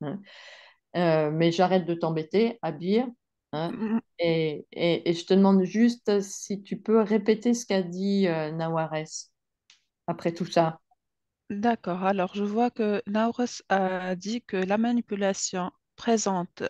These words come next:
Speaker 2: euh, un avantage pour, euh, un avantage pour le vendeur, car il lui permet de, de, de réaliser ses, ses, ses objectifs en termes de vente.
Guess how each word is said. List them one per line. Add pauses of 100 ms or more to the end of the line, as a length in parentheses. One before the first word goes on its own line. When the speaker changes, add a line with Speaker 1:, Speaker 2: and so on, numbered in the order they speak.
Speaker 2:
euh, (520)
un
avantage
pour,
euh,
un
avantage
pour
le
vendeur,
car
il
lui
permet
de, (400)
de,
de
réaliser
ses,
ses,
ses
objectifs
en
termes
de
vente.